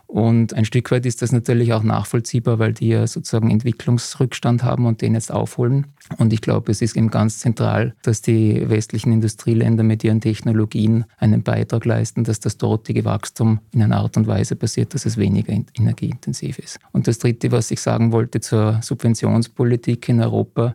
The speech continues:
der Auslöser ist natürlich die Ukraine oder die Gaskrise durch den Ukraine-Krieg. Also ich glaube schon, dass Subventionierungen jetzt passieren, aber man muss es halt auch aus der Perspektive sehen.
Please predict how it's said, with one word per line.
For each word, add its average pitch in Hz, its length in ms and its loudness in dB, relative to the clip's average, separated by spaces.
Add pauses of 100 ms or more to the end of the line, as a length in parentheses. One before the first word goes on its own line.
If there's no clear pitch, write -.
der 110 160 0
Auslöser 117 480 0
ist 117 120 0
natürlich 117 500 0
die 110 220 2 (180)
Ukraine 113 420 2
oder 110 140 -2
die - 140 0
Gaskrise 110 640 -2
durch 117 180 -4
den 120 220 -2
Ukraine-Krieg. 117 800 0 (100)
Also 110 180 2
ich 104 100 0
glaube 110 220 0
schon, 113 220 2
dass 120 160 0
Subventionierungen 117 880 2
jetzt 110 220 0
passieren, 120 400 2
aber 110 160 2
man 110 160 4
muss 113 180 2
es 113 140 -2
halt 110 120 0
auch 107 220 0
aus 120 120 -4
der - 100 -6
Perspektive 113 680 -2
sehen. 107 380 0